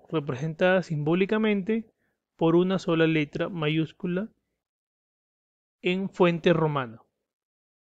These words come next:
Los símbolos utilizados para las magnitudes básicas y los utilizados para indicar su dimensión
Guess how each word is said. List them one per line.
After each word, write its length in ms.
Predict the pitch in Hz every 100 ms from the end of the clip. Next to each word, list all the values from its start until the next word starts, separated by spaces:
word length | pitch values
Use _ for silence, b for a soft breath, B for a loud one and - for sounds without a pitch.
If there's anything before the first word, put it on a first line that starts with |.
| _ _ _ _ _ _ _ _ _ _ -
Los 140 | 202
símbolos 380 | 220 240 240 240
utilizados 600 | 226 220 202 - 190 185
para 180 | - 190
las 160 | 180 175
magnitudes 800 | 180 190 202 220 196 202 - - _ _
básicas 720 | - 196 208 185 - 202 214 - _ _
y 140 | 196
los 200 | 185 175
utilizados 640 | 311 160 185 180 180 202 196
para 180 | 190
indicar 380 | 180 170 160 190
su 100 | 180
dimensión 640 | 202 208 214 208 220 233